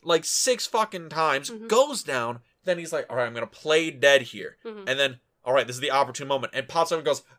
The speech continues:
Speaker 1: "Arg." He
Speaker 2: Mm.
Speaker 1: literally pops up and goes, "Arg."
Speaker 2: Yeah.
Speaker 1: And then they fucking annihilate him. And they, I'm like, you had to shoot this man more than Tupac to drop this guy.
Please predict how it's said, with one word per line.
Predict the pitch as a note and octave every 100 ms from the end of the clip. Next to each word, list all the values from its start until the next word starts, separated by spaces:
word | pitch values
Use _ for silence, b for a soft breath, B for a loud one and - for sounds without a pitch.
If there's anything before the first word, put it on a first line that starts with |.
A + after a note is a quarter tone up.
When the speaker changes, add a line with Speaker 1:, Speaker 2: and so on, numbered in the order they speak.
| _ -
Speaker 1:
"Arg." | F#3 F#3 D#3+ B2+ A2 -
He | F#3+
Speaker 2:
Mm. | A#3+ A#3 G3+ -
Speaker 1:
literally | F4+ F#4+
pops | - C#4 C#4
up | C#4 B3
and |
goes, | A#3 F#3+ -
"Arg." | F#3 A3+ A3 E3+ A#2+ G#3
Speaker 2:
Yeah. | C4+ C4+ A#3
Speaker 1:
And | G#3 A#3
then | D4+ E4
they | E4+ D#4 - -
fucking | C#4+ - C#4+ C4+
annihilate | A#3 A3+ A3+ G#3+ G#3+ A#3+ G3+ E3 C#3
him. | C3+ C#3+ -
And | A3 G3+
they, | G3+ G3+ F#3 -
I'm | F#3
like, | F#3+ E3 b b b
you | F#3 B3+
had | B3+
to |
shoot | - - F#3+ F#3+
this | G3
man | G3 F#3
more | C#3+ D#3 F3
than | D3+ B2 -
Tupac | - F#3+ F#3 D3+ B2 -
to | D3
drop | B2 - C#3 A2+ -
this | G#2 -
guy. | F#3+ -